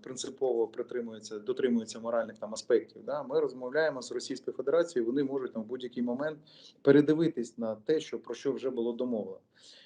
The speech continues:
А друге, е, мені дуже, е, симпатично, що люди,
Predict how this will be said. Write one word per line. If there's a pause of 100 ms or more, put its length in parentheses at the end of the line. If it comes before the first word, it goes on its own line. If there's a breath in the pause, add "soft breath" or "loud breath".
(220 soft breath)
А
друге,
е,
мені
дуже,
е,
симпатично,
що
люди,